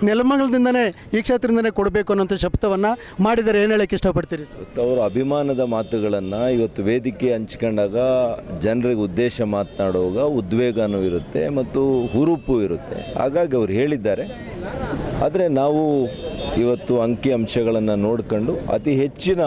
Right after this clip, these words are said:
Speaker 2: ಒಂದು ಲೀಡನ್ನು ನೆಲಮಂಗಲದಲ್ಲಿ ತೆಗೆದುಕೊಳ್ಳಿಕ್ಕೆ ಎರಡೂ ಪಕ್ಷದ ಮುಖಂಡರುಗಳು, ಕಾರ್ಯಕರ್ತರುಗಳು ಒಟ್ಟಾಗಿ ಸಮನ್ವಯತೆಯಿಂದ ಕೆಲಸ ಮಾಡ್ತಾರೆ.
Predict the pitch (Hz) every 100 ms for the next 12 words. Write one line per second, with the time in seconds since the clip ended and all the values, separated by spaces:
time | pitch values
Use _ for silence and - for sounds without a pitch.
0 | 127 - - - 113 131 127 113 156 147
1 | 123 147 143 113 123 135 123 120 113 110
2 | 107 113 101 117 101 90 147 160 - -
3 | - - - 90 117 147 185 185 143 120
4 | - 139 127 110 110 147 147 143 139 147
5 | 160 - 101 123 139 139 123 98 123 135
6 | 156 123 104 123 - 170 147 85 - -
7 | - - - - 131 139 175 165 151 135
8 | 131 120 127 147 110 110 135 127 110 -
9 | 131